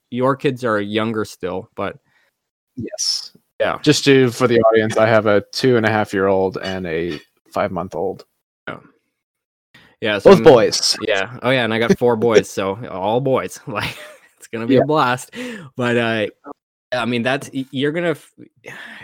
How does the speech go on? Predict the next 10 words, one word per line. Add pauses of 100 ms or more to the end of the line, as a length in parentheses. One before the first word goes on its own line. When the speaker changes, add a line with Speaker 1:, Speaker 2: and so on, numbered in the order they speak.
(140)
Speaker 1:
I
found
it
really
tough
to
deal
with. (520)
I, (300)
uh,